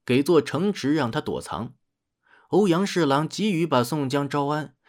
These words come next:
毫不犹豫地让宋江进入辽兵控制下的霸州城。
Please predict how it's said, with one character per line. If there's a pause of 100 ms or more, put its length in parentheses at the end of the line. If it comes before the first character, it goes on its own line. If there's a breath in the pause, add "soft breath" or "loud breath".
(160 loud breath)
毫
不
犹
豫
地
让
宋
江 (280)
进
入
辽
兵
控
制
下
的
霸
州
城。